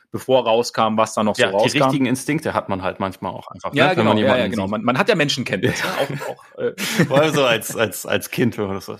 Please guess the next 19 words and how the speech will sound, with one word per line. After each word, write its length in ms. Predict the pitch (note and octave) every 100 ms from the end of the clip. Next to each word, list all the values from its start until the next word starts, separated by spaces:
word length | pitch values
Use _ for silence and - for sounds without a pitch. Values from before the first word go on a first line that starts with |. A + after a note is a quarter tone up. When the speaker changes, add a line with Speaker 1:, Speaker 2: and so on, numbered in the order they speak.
| _
Speaker 2:
nee, 200 | G#2+ F#2+
der 120 | B2+ A#2+
Speaker 1:
Ja, 20 |
Speaker 2:
Typ, 200 | - G#2
der 180 | E3+ A2+
Speaker 1:
genau. 100 | G#2
Speaker 2:
ist 80 | G2+
es 60 | G#2+
nicht. 200 | F#2 _ _ _
Speaker 1:
Ja. 140 | - - _ _ _
Ja, 180 | - G3
weißt 200 | G#3+ A#3
du, 20 |
da 80 | G3
siehst, 240 | E3 A#3 -
da 80 |
siehst 300 | C#3 F#3 G#3
du 80 | D#3+
halt 260 | C#3 C#3+